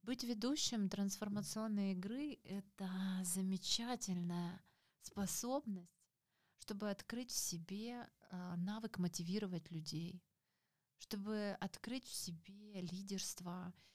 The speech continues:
чтобы открыть в себе умение вести за собой других людей, чтобы открыть для себя новые прекрасные возможности, открыться миру,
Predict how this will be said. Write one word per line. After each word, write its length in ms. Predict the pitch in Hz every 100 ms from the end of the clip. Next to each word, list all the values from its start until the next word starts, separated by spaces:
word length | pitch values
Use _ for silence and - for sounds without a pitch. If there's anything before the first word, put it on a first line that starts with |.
| _
чтобы 300 | - 208 202
открыть 400 | 202 - 254 294
в 60 | -
себе 320 | - 185 202
умение 420 | 196 220 254 214
вести 380 | 180 180 - 226
за 120 | 208
собой 380 | 185 180 170 196
других 500 | 190 175 165 196 -
людей, 520 | 165 151 160 190 190 - _ _ _ _ _
чтобы 580 | - 214 208 220 214 - _ _ _ -
открыть 540 | 202 - 233 247 214
для 160 | 185 180
себя 680 | - 180 175 202 220 226 208 _ _ _ _ _ _ _ _
новые 560 | 190 196 214 202 170 165
прекрасные 580 | - 175 220 226 - 190
возможности, 760 | 175 165 170 170 156 160 - -
открыться 560 | 165 - 220 214 185
миру, 420 | 170 170 170 170